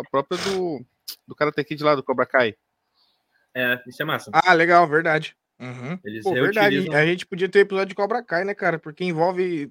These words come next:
Speaker 3: todo o universo Karate Kid e depois Cobra
Speaker 1: Cara,
Speaker 3: Kai.
Speaker 1: Cobra Kai é muito top.
Speaker 3: Legal.
Speaker 2: Aí.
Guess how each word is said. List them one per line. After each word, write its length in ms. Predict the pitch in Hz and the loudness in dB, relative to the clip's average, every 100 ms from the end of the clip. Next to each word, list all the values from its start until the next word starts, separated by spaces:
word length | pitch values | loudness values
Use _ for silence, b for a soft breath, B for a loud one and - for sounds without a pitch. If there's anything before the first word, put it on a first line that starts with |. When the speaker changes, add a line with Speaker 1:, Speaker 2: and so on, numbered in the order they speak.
| - | -2
Speaker 3:
todo 180 | 196 | -2
o 40 | 233 | -2
universo 480 | 254 208 160 170 - | -8 -4 -2 -2 0
Karate 320 | 165 160 156 | -2 -2 -6
Kid 180 | 156 151 | -8 -8
e 40 | |
depois 280 | 180 - 185 | -8 -8 -8
Cobra 240 | - 185 | -4 -2
Speaker 1:
Cara, 100 | 127 | -2
Speaker 3:
Kai. 120 | 117 135 | -2 0
Speaker 1:
Cobra 160 | 135 | 0
Kai 140 | 131 135 | -2 -4
é 20 | |
muito 180 | 147 165 | -6 -8
top. 320 | - 95 - _ _ _ _ _ | -6 -6 -6 _ _ _ _ _
Speaker 3:
Legal. 360 | - - 127 | -12 -6 -6
Speaker 2:
Aí. 60 | - | -6